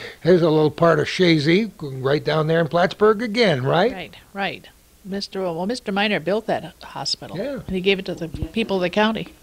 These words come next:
Speaker 1: Isn't that kind of, kind of neat?
Speaker 2: The Chazy School and give it to the town.
Speaker 1: Of course, the miners did so much and didn't want to take much credit, but we still know they were around every time we open a book and turn
Speaker 2: They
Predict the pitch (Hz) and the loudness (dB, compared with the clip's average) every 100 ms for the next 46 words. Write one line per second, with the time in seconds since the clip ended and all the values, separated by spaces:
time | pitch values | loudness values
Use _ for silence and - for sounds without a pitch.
0 | - 156 190 170 165 180 151 180 143 - | -14 -8 -6 -2 -2 0 2 2 2 2
1 | 208 247 220 214 180 180 165 120 214 190 | 4 4 4 4 2 -6 -12 -12 -14 -20
2 | - 240 240 202 202 208 208 208 294 311 | -18 -16 -14 -16 -18 -18 -20 -16 -14 -10
3 | 277 277 269 202 - - 104 101 - - | -6 -6 -6 -8 -10 -12 -10 -8 -8 -6
4 | 156 170 185 160 120 156 - 180 156 156 | -2 2 4 2 2 0 2 2 4 4
5 | 180 156 139 180 170 175 160 - 165 143 | 2 0 2 2 4 2 2 2 2 4
6 | 156 - - 156 170 165 135 127 - - | 0 0 2 4 4 2 -4 -4 -8 -18
7 | - - 143 - 220 208 185 190 185 180 | -16 -2 -2 2 4 4 4 4 4 2
8 | 165 151 143 135 175 170 156 156 147 160 | 4 4 4 4 4 4 4 0 -2 -2
9 | 170 170 156 143 - - - - - 165 | 0 0 2 -2 -6 -20 -20 -18 2 4
10 | 185 196 139 160 202 - 135 175 | 6 4 4 4 2 0 -2 0